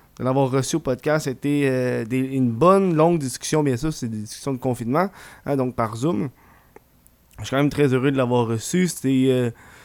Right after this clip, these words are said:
Chris, c'est un, c'est une pilière. On peut dire ça, une pilière, esti, du monde. Je sais que c'est pas un terme, mais c'est un terme pour aujourd'hui, là, une pilière, c'est un, une pilier. Une pionnière. Une pionnière du YouTube québécois. Ça fait des années qu'elle fait ça.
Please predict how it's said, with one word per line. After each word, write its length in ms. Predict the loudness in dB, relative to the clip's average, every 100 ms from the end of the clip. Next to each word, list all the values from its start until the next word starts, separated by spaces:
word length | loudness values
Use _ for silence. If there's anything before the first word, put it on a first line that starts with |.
| -14
Chris, 120 | -6 -4
c'est 260 | -4 2
un, 160 | 2 2 -2
c'est 300 | -8 -2 4
une 200 | 4 4
pilière. 720 | 0 2 4 6 4 2 -2
On 60 |
peut 80 | -6
dire 140 | -6 0
ça, 120 | 0
une 120 | 0
pilière, 560 | 0 4 6 6 2 -4
esti, 360 | -8 -12 -10
du 120 | -4 -2
monde. 300 | -2 -4 -10 -16 -20 -12
Je 60 |
sais 40 | -8
que 60 |
c'est 60 | -2
pas 100 | 0
un 80 | 2
terme, 240 | 2 2
mais 80 | 0
c'est 100 | -2
un 80 | -2
terme 140 | -2
pour 80 | -2
aujourd'hui, 320 | -2 -4 -4
là, 80 | -2
une 100 | -4
pilière, 340 | -4 -4 -4
c'est 120 | -4 -10
un, 40 | -6
une 180 | -6
pilier. 360 | -6 -6 -8 -8 _ _ _ _ _ _ _ _
Une 80 | -8
pionnière. 800 | -2 4 4 4 0 -6 -12 -18 _ _ _ _ _ -8
Une 120 | -8
pionnière 640 | 2 6 6 6 2 -2 -6
du 100 | -4
YouTube 300 | -2 -4 -6
québécois. 480 | -4 -2 -2 -4 -6 -8 -20 -20 -20 -20 -16
Ça 80 | -8
fait 80 |
des 280 | -2 0 2
années 180 | 2 2
qu'elle 160 | 0 -2
fait 160 | -4
ça. 260 | -2 -2